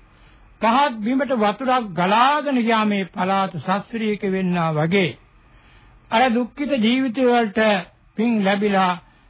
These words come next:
සැපයටපත් වෙනවා කියන බවයි බුදුරජාණන් වහන්සේ වදාළේ. ඉතින් ඔය ආකාරයෙන් පින්වත්නි, බිම්බිසාර රජුගේ නිවසේදී ඒ ඥාතීන්ට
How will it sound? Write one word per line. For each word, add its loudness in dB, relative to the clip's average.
සැපයටපත් -2
වෙනවා 0
කියන -4
බවයි -2
බුදුරජාණන් -2
වහන්සේ -6
වදාළේ. -2
ඉතින් 2
ඔය 0
ආකාරයෙන් 0
පින්වත්නි, -2
බිම්බිසාර 2
රජුගේ 0
නිවසේදී 0
ඒ 2
ඥාතීන්ට 0